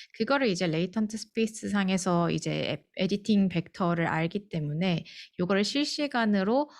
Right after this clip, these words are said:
어떤 부분을 어떻게 바꿔줘야겠다라고 아웃풋이 나오게 되는 원리입니다.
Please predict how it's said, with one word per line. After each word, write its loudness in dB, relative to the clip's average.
어떤 -4
부분을 -2
어떻게 -6
바꿔줘야겠다라고 -2
아웃풋이 -2
나오게 -2
되는 0
원리입니다. 0